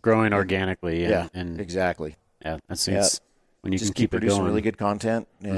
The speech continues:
Speaker 2: and, uh, producing really good products and,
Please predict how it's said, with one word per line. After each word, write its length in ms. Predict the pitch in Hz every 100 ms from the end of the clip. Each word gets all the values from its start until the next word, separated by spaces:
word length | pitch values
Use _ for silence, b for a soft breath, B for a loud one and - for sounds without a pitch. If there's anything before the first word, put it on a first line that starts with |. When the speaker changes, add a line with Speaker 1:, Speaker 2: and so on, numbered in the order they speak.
| 95
Speaker 2:
and, 220 | 95 104
uh, 300 | 90 87 82 - -
producing 320 | 101 98 95
really 140 | 98 104
good 160 | 95
products 580 | - 98 110 - - - -
and, 340 | 90 82